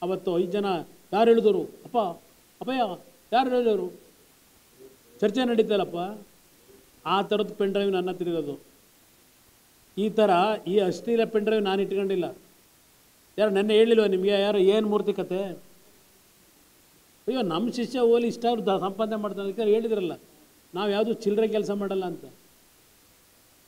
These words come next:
ಅಣ್ಣ ತಮ್ಮ ಹೇಳಿದ್ರಲ್ಲ, ಚಿಲ್ಲರೆ ಕೆಲಸ ಮಾಡಲ್ಲ ಅಂತ ಹೇಳಿ. ನಿಮ್ಮನ್ನ ಚಿಲ್ಲರೆ ಕೆಲಸ ಮಾಡ್ತೀನಿ ಅಂತ ನಾನು ಹೇಳೋಕ್ಕಾಯ್ತದ?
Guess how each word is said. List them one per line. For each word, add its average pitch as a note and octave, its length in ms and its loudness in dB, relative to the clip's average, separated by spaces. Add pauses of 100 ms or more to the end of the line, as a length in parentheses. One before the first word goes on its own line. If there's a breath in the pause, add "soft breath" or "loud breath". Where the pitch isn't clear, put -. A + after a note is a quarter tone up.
(680)
ಅಣ್ಣ G3 140 -2
ತಮ್ಮ G#3+ 260 -2
ಹೇಳಿದ್ರಲ್ಲ, G#3 400 2
ಚಿಲ್ಲರೆ G3+ 300 -4
ಕೆಲಸ G3 200 -8
ಮಾಡಲ್ಲ F#3 320 -6
ಅಂತ E3+ 160 -8
ಹೇಳಿ. D#3+ 420 -4 (520)
ನಿಮ್ಮನ್ನ F#3+ 260 0
ಚಿಲ್ಲರೆ G3+ 300 0
ಕೆಲಸ G#3 240 -4
ಮಾಡ್ತೀನಿ G3+ 360 -4
ಅಂತ G3 120 -4
ನಾನು F#3 280 -2
ಹೇಳೋಕ್ಕಾಯ್ತದ? F3+ 720 -2